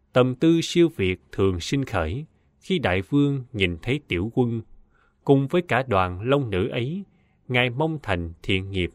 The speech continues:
muôn phần. Sau buổi đàm đạo ấy, vua Utgasena muốn ra đi, liền tạ từ Ngài và bảo, "Này Long Vương,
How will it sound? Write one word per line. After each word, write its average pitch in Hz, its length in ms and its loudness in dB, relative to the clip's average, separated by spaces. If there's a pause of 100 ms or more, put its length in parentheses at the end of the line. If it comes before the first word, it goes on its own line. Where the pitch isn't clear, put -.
muôn 139 240 0
phần. 80 320 -2 (1800)
Sau 160 240 2
buổi 117 340 0
đàm 98 260 0
đạo 95 160 4
ấy, 131 380 -4 (260)
vua 131 260 4 (100)
Utgasena 110 920 -2
muốn 135 200 -2
ra 113 140 0
đi, 110 320 0 (440)
liền 127 300 4
tạ 101 180 2
từ 101 220 -2
Ngài 95 380 -2
và 90 200 0
bảo, 92 420 0 (720)
"Này 110 200 2
Long 131 240 0
Vương, 139 300 0